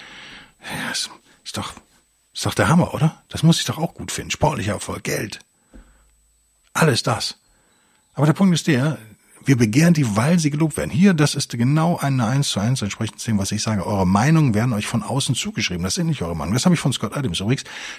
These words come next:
den ich ja nicht mehr zitieren wollte, weil er ja ein Rechter ist. Ähm, ähm, der aber bei vielen Schwarzen gut, <laughs> gut ankommt, weswegen ich mir das Recht rausnehme. Immerhin, schwarzes Hemd. Das zählt wahrscheinlich nicht, ne?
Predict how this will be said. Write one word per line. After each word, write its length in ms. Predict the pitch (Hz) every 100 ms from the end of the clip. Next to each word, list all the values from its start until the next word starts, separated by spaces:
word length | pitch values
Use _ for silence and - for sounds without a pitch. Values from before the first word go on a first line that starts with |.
| -
den 80 |
ich 60 | 120
ja 80 | 139
nicht 140 | 156
mehr 100 | 139
zitieren 360 | - 120 170 147
wollte, 200 | 127 92
weil 120 | 104
er 60 | 98
ja 140 | 90
ein 160 | 87 73
Rechter 420 | 76 107 - 65
ist. 260 | 151 - -
Ähm, 320 | 98 113 131 127 _ _ _ _ _ _ _ - - - - - - - - - _ -
ähm, 380 | 110 101 104 107 _ _ _ _ _ _ -
der 300 | 82 101 -
aber 380 | 123 113 113 104 - - _ _ _ _ _ _ -
bei 100 | 98
vielen 240 | - 135
Schwarzen 400 | - 110 120 131
gut, 200 | 101 - - - -
<laughs> 300 | - - -
gut 140 | - -
ankommt, 340 | 127 123 101
weswegen 300 | 98 92 101
ich 100 | 95
mir 80 | 90
das 160 | 85 -
Recht 280 | 107 -
rausnehme. 380 | 95 95 101 98 - - -
Immerhin, 420 | 123 113 104 - _ - _ -
schwarzes 400 | - 85 80 92
Hemd. 220 | 95 - - - - - - - -
Das 120 | -
zählt 160 | -
wahrscheinlich 340 | - - - -
nicht, 160 | 80
ne? 100 | 95